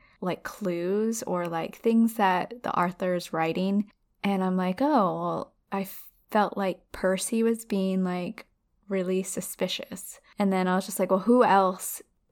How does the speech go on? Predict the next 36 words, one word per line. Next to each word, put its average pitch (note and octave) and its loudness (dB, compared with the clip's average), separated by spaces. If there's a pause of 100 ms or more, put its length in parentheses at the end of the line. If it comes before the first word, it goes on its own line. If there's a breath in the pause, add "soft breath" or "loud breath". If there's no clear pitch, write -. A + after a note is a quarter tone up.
(100)
are F#3 2
we F#3 0
trying?" F3+ -4 (240)
Like, G3+ 2
it's G3+ -2
a G3+ -2
game A#3+ 8
of A#3+ -2
Clue. - 0
Like, - -8 (120)
who C#4 0
else G#3+ 0 (280)
is F#3+ -2
being F3 -4
suspicious - -8
in E3 -6
this E3 -10
whole E3 -8 (360)
leading F#3+ 2
up E3 -2
to F3 -2 (460)
when F#3+ 2
we F3 -2
finally E3 -2
find D#3+ -6
out - -4 (380)
who F#3 4
the E3+ -2
heir E3 0
of - -6
Slytherin - -6
is? - -10 (260 soft breath)
And G3 2
I F#3 2
felt G#3 2
like F3 -2